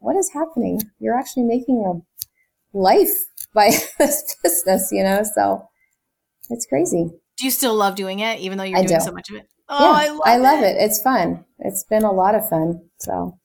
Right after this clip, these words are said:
Speaker 2: So is there
Speaker 1: Yeah.
Speaker 2: anything else you'll do different to plan for this holiday season, or do you just think having your ingredients batched will, will do the trick?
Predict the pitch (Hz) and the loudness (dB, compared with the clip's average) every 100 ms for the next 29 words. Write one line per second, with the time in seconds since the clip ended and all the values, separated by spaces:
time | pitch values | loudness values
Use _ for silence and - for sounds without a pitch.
0 | _ _ _ _ _ _ - 285 269 277 | _ _ _ _ _ _ -4 0 0 0
1 | 277 269 247 247 220 220 202 208 202 202 | -2 -2 -2 -4 -6 -6 -6 -6 -8 -10
2 | - 202 214 185 196 214 196 190 180 190 | -14 -12 -10 -8 -8 -10 -8 -6 -4 -4
3 | 202 240 233 208 185 - 190 190 185 185 | -6 -6 -4 -6 -6 -8 -6 -4 -4 -6
4 | 175 170 180 - 185 170 170 - 160 165 | -10 -10 -14 -10 -10 -10 -10 -6 -4 -4
5 | - - 170 165 - 190 185 180 170 175 | -8 -10 -12 -14 -12 -8 -8 -6 -8 -8
6 | - - 139 | -14 -14 -14